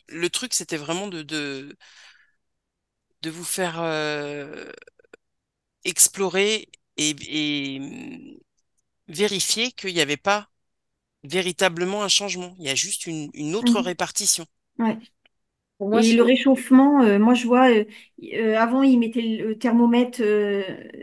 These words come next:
Speaker 2: tu sais, sur une lanterne, et maintenant, ils mettent le thermomètre par terre sur le goudron pour mesurer, quoi. La
Speaker 1: Ouais, ouais.
Speaker 2: chaleur, en fait.
Speaker 1: Mm.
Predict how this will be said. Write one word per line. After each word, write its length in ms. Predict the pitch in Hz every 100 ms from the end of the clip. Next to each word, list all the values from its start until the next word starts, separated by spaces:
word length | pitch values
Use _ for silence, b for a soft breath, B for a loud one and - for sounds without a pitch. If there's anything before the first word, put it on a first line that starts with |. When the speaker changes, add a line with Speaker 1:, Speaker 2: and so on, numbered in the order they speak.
| -
Speaker 2:
tu 120 | - 226
sais, 200 | 269 262
sur 200 | 240 233
une 80 | 220
lanterne, 500 | 220 226 285 277 247
et 80 |
maintenant, 220 | 220 214 240
ils 100 | 240
mettent 140 | 208 214
le 80 |
thermomètre 520 | 220 208 220 220 220 -
par 180 | 208
terre 160 | - 233
sur 140 | -
le 100 | 214
goudron 380 | 202 208 233 262
pour 220 | 240 214
mesurer, 480 | 208 208 202 240 285
quoi. 300 | - 214 208 _ _ _ _ _ _ _ 185 180
La 140 | 208
Speaker 1:
Ouais, 60 | 214
ouais. 140 | 226
Speaker 2:
chaleur, 240 | 226 233 208
en 100 | 214
fait. 260 | - 226
Speaker 1:
Mm. 80 | 175